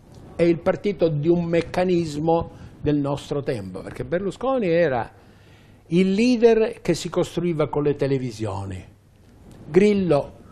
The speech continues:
perché lasciamo stare i suoi uomini, il capo è di Cinque Stelle, Grillo,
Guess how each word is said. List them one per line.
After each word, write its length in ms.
perché 300
lasciamo 340
stare 1120
i 120
suoi 220
uomini, 540
il 140
capo 360
è 380
di 80
Cinque 320
Stelle, 400
Grillo, 560